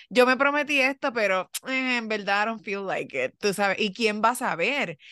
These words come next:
Es como, es como nuestras finanzas. ¿Quién va a saber? Porque honestamente eso no se habla, ya lo hemos comentado antes, que esto es como un tema tabú, tú sabes, y, y tú no estás hablándole a tus amigos de lo embrollado que estás o de esto o de lo que tienes, de lo que no tienes.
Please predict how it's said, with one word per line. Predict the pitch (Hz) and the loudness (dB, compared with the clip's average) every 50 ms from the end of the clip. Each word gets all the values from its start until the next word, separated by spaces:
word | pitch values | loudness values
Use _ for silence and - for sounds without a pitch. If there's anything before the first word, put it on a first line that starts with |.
| - - - | -20 -12 -6
Es | - 214 - | -4 -4 -2
como, | - 240 240 247 254 254 247 - | 0 0 2 2 2 0 0 0
es | - 233 208 | 0 -2 -2
como | - 233 214 226 240 | -2 -2 -2 -2 -2
nuestras | 247 262 269 - 269 262 247 | -2 -4 -4 -4 -4 -6 -4
finanzas. | - 214 180 165 170 - 277 - - 226 - | -2 -2 -2 -2 -2 -2 -4 -2 -4 -6 -4
¿Quién | - 240 240 269 311 | -2 -4 -4 -2 -4
va | 392 | -6
a | 392 | -4
saber? | - 254 208 170 156 151 147 - | -2 0 0 2 0 -2 -4 -4
Porque | 208 202 180 - 220 202 | -6 -6 -4 0 0 2
honestamente | 202 196 196 214 - - 302 311 330 349 349 330 - 311 - - _ | 2 2 0 -4 -4 -2 -2 -2 -2 -4 -6 -4 -4 -4 -4 -4 _
eso | - 220 208 - 269 247 | -4 -4 -2 -2 -2 -2
no | 233 220 208 | -2 -2 -4
se | 196 214 180 | -2 -2 0
habla, | 165 180 254 339 359 - 202 185 | 2 2 2 2 2 0 -2 0
ya | 175 170 180 | 0 -2 -2
lo | 190 | -2
hemos | 202 214 220 - | -4 -6 -8 -8
comentado | - 220 196 190 180 170 - 165 147 143 143 | -8 -6 -6 -6 -6 -2 -2 0 0 0 0
antes, | 156 214 269 294 - 202 156 156 - - - - - - - | 0 -2 -2 -2 -2 -2 -2 -2 -4 -12 -20 -20 -18 -10 -4
que | - 190 | -2 -2
esto | 185 - - | -2 0 -2
es | 220 220 | -2 0
como | - 247 233 226 | 0 -2 0 -2
un | 220 196 | -2 -2
tema | - 208 196 196 196 190 | 0 0 0 2 0 0
tabú, | - 165 143 147 151 196 262 269 220 151 - - - - - - - | 0 0 0 0 2 2 2 2 2 0 -2 -6 -16 -20 -20 -8 -2
tú | 214 208 180 | 0 0 0
sabes, | 196 196 180 180 180 175 185 | 2 2 2 4 4 2 2
y, | 185 185 180 175 - | 2 2 0 0 -2
y | 190 196 190 - | -4 -6 -6 -4
tú | - 196 214 | -2 -2 -2
no | 254 302 | -2 -2
estás | 302 - 302 269 262 | -6 -4 -4 -2 -2
hablándole | 247 226 220 220 214 214 214 208 202 | -2 -2 -2 -2 -2 -2 0 0 0
a | 196 | 0
tus | 208 196 190 | -2 -4 -4
amigos | 190 185 170 180 185 190 196 208 196 170 | -4 -4 -4 -4 -4 -4 -4 -4 -4 -2
de | 165 180 | 0 0
lo | 175 175 | 0 0
embrollado | 175 175 180 175 165 156 165 165 170 - | 0 0 -2 -2 0 0 0 0 0 0
que | 180 | -2
estás | 165 170 _ - 170 165 185 208 247 254 269 254 | -4 -4 _ -2 -2 0 0 0 0 0 0 -2
o | 233 214 196 | -2 -2 -2
de | 185 170 165 151 160 175 214 | 0 0 0 0 -2 -2 -4
esto | 247 - 269 233 | -4 -6 -8 -6
o | 202 185 | -4 -4
de | 170 | -4
lo | 165 160 - | -4 -4 -6
que | 156 147 - | -8 -10 -8
tienes, | 156 170 214 254 262 240 | -6 -4 -4 -2 -4 -4
de | 214 180 | -4 -6
lo | 156 - | -6 -6
que | 139 135 | -8 -8
no | 147 151 139 | -8 -8 -6
tienes. | - 202 226 262 269 247 202 - | -2 0 0 2 2 0 -2 -4